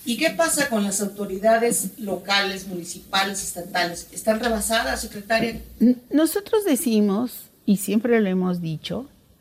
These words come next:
Speaker 2: que el gobierno federal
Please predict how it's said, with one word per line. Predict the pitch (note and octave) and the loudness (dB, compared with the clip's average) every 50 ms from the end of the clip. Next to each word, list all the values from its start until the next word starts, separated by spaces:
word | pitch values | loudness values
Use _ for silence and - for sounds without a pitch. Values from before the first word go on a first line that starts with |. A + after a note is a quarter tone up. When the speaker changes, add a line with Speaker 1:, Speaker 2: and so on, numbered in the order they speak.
| _ _ _ _ | _ _ _ _
Speaker 2:
que | _ - G#3+ G#3 G3+ G3+ G3 G3 G3 G3 G3 F#3+ F#3+ G#3 - - - | _ 2 4 4 6 4 4 4 2 2 2 2 0 -2 -4 -4 0
el | G3 G#3 G3+ G3+ G3 | 2 2 2 2 2
gobierno | G3+ G3+ G3+ G3 A3 A3+ A#3+ A#3 A#3 A#3 A#3 A#3 A#3 A#3 A3+ A#3 A#3 A3+ A3+ | 2 2 4 4 4 4 4 4 4 4 2 2 4 4 2 2 2 2 0
federal | A3 - - G3+ F#3 E3+ E3 E3+ E3+ F3+ F3+ F#3 F#3 G3 G#3+ C4 D#4 E4 | -2 -2 0 0 2 2 2 2 2 2 2 2 2 2 2 2 0 -2